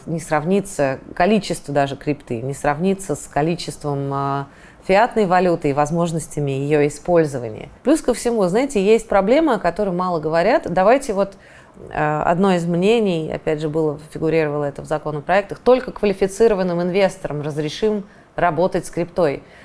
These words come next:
Но в данный конкретный момент это просто неумно, потому что у нас, во-первых, разрушилась часть финансового рынка.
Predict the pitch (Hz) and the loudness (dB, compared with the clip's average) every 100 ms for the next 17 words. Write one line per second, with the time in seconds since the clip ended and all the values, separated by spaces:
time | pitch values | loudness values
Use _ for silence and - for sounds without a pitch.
0 | - 170 170 196 220 196 180 180 180 190 | -8 -6 0 4 4 4 2 2 2 0
1 | 175 165 151 151 254 320 - - 190 233 | 0 -2 -4 -2 -2 -4 -6 -4 -2 -2
2 | - 226 202 175 214 240 214 185 175 165 | -2 -4 -4 -2 0 2 2 2 0 -4
3 | 170 - - _ _ - _ - 175 190 | -8 -14 -20 _ _ -20 _ -2 0 0
4 | 190 - 180 180 - 165 180 208 247 247 | -2 -4 -2 -2 -2 -2 2 2 2 -2
5 | - - 175 170 180 214 - 220 214 - | -16 -8 -2 0 0 -2 0 0 0 -6
6 | - 180 170 202 - - 165 170 180 175 | -6 0 0 0 -10 -12 -6 -4 -4 -4
7 | 170 175 156 147 - | -2 -2 -2 -6 -14